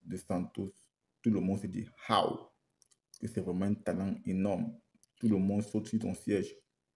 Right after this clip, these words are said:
Tout le monde saute sur son siège tellement le mec était bourré de talent. Le mec pue le football. Mais dès qu'il a quitté le Barça, ça a commencé à être le désarroi.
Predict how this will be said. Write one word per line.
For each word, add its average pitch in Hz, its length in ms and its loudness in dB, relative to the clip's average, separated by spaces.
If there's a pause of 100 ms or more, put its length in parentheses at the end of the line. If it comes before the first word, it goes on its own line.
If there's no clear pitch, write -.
(280)
Tout 113 100 0
le 101 80 4
monde 95 280 2
saute 101 180 -4
sur 110 140 -8
son - 160 0
siège 101 420 -4
tellement 101 500 2 (460)
le 92 120 -4
mec 101 400 4
était - 220 -2
bourré 92 340 0
de 95 80 0
talent. 95 500 -2 (220)
Le - 80 -2
mec 101 320 0
pue 117 140 6
le 95 80 2
football. 101 420 -4 (1120)
Mais 113 480 6 (1400)
dès 131 320 2
qu'il 135 160 0
a 120 60 6
quitté - 400 0
le 101 100 6
Barça, 95 760 0 (960)
ça 101 120 4
a 110 40 2
commencé 92 640 -2 (280)
à 95 160 0
être 101 320 0
le 95 80 2
désarroi. 90 520 -2